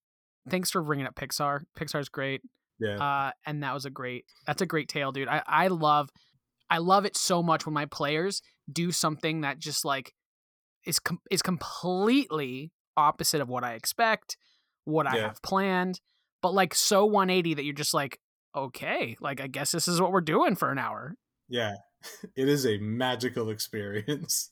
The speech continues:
Speaker 2: <laughs>
Speaker 1: Dude, it's so good. And those listening out there who are, like, on the fence of becoming D Ms,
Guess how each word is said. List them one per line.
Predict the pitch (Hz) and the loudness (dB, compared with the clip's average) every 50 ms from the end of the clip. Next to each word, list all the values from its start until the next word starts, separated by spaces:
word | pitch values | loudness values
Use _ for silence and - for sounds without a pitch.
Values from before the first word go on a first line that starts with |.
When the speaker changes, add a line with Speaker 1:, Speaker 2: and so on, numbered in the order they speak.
| _ - | _ -20
Speaker 2:
<laughs> | - 175 | -16 -12
Speaker 1:
Dude, | 160 147 139 135 - _ | -10 -10 -10 -10 -12 _
it's | - 139 - - | -18 -14 -12 -10
so | - 147 131 131 | -10 -10 -10 -10
good. | 123 123 127 123 120 - _ _ _ _ _ - | -12 -12 -14 -14 -14 -16 _ _ _ _ _ -4
And | 170 175 170 165 | -4 -2 0 2
those | 180 196 202 196 170 | 4 6 6 6 4
listening | 185 196 - 202 180 160 | 4 2 2 4 4 4
out | 156 151 | 4 4
there | 180 160 156 151 | 4 4 2 2
who | 160 160 156 | 2 2 2
are, | 156 143 143 143 | 4 2 2 0
like, | 147 151 127 - | 0 -2 0 2
on | 160 165 | 2 2
the | 160 151 | 2 0
fence | - 160 151 143 | 0 -2 -2 -4
of | 151 | -6
becoming | 147 - - 160 151 147 | -4 -4 -2 -2 -2 -4
D | 139 147 143 143 | -4 -4 -2 -2
Ms, | 147 160 185 - | -2 -2 -2 -6